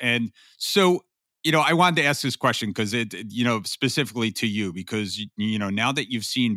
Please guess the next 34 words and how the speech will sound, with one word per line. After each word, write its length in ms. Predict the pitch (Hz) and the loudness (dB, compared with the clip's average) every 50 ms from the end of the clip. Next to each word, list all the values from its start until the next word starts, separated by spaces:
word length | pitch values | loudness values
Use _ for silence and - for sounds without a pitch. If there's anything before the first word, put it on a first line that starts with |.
| 90 - | -2 -4
both 260 | 110 110 110 107 92 | -4 -4 -4 -6 -6
sides 520 | - - 120 113 110 107 110 110 98 - | -6 -4 -2 0 0 0 0 -2 -4 -4
and, 160 | 107 92 90 | -6 -6 -8
quote 220 | - - 113 110 110 | -6 -4 -2 -2 0
unquote, 260 | 110 - 131 113 107 | 0 -2 -2 -4 -2
you're 100 | - 98 | -2 -2
not 220 | 104 107 104 95 _ | -2 -2 -2 -4 _
quite 320 | - - 117 113 113 104 - | -6 -2 -2 -2 -2 -2 -6
working 360 | - 101 110 110 - - 110 - | -6 -4 -4 -4 -4 -6 -8 -6
for 140 | - 107 | -6 -6
the 100 | 202 190 | -6 -6
bank 320 | - 175 127 127 127 117 - | -2 0 0 0 0 0 -2
anymore, 400 | 117 107 101 98 98 95 90 - _ _ - - - - - _ _ _ _ _ | -4 -4 -4 -4 -4 -6 -8 -10 _ _ -20 -20 -20 -20 -20 _ _ _ _ _
why 120 | - - 208 | 0 2 2
don't 120 | 226 - | 2 2
you 60 | 262 | -2
give 320 | 180 175 - 170 147 123 - | -2 0 0 0 0 0 -2
some 200 | - 127 113 101 | -2 -2 -2 -2
tips 400 | - - - 147 147 120 - - | -4 -4 -2 -2 -2 -2 -4 -6
to 100 | - 120 | -6 -6
both 280 | 107 92 120 117 117 - | -2 0 0 -2 -2 -2
the 60 | - | -6
buyers 540 | 98 87 104 110 113 117 120 123 117 - - | -6 -2 0 0 2 2 0 0 -2 -2 -2
and 140 | 110 107 95 | -4 -4 -4
sellers 600 | - - - 120 113 110 113 107 104 92 - - | -4 -4 -4 -2 -2 -2 -2 -2 -4 -4 -6 -6
of, 200 | 104 98 90 95 | -6 -8 -6 -4
like, 200 | 107 107 104 92 _ _ _ _ _ _ _ _ _ | -4 -4 -4 -6 _ _ _ _ _ _ _ _ _
what 140 | _ - 214 | _ -4 -2
are 80 | 247 220 | -2 0
the 100 | 165 135 | 2 2
most 480 | 123 123 127 135 135 143 139 - - | 4 4 4 4 4 4 2 0 0
important 640 | - 139 123 113 - 127 127 127 113 - 113 107 98 | 0 0 0 0 -2 -4 -2 -2 -2 -2 -4 -4 -4
things 540 | - - 120 120 117 117 113 110 101 - - | -2 0 0 2 2 2 2 0 0 -4 -4
that 220 | 113 107 101 | -4 -4 -4